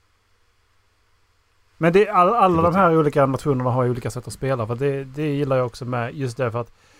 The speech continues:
Speaker 1: det är inte, det är inte alla som du måste gå från stad till stad och ta över, utan vissa är till exempel hordes.
Speaker 2: Mm.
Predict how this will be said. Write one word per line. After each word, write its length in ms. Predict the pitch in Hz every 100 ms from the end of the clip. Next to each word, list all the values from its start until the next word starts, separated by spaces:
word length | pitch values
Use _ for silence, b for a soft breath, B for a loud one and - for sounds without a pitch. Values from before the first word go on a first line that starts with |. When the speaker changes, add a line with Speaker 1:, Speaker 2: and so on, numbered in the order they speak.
| b b b b b _ _ _ _ _ _ _ - 143
Speaker 1:
det 80 |
är 80 | 165
inte, 240 | 160 165 - 190
det 120 | 160
är 20 |
inte 140 | 160 165
alla 360 | 165 160 139
som 140 | 123 131
du 80 |
måste 320 | 139 143 - 139
gå 140 | 139
från 160 | - 123
stad 280 | 143 123
till 100 | 123
stad 260 | 110 127 117
och 60 | 117
ta 80 | 165
över, 500 | 160 107 101 113 131
utan 220 | 120 123
vissa 340 | 135 127 135 120
är 80 | 113
till 180 | 135
exempel 300 | 123 120 120
hordes. 680 | 113 165 123 104 107 - - _ _ _ _ _ _ _ _ _ _ _ -
Speaker 2:
Mm. 300 | 95 98